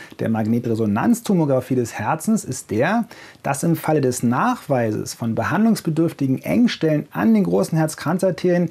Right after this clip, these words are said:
diese in aller Regel auch im gleichen Untersuchungsgang behandelt werden können.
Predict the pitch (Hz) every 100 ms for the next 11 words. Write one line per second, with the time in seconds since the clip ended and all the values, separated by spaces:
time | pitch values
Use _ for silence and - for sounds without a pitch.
0 | - - _ _ 190 202 202 - 214 -
1 | 180 170 170 170 - 143 131 131 180 170
2 | 170 147 131 160 165 156 151 147 139 160
3 | 139 120 - - - 143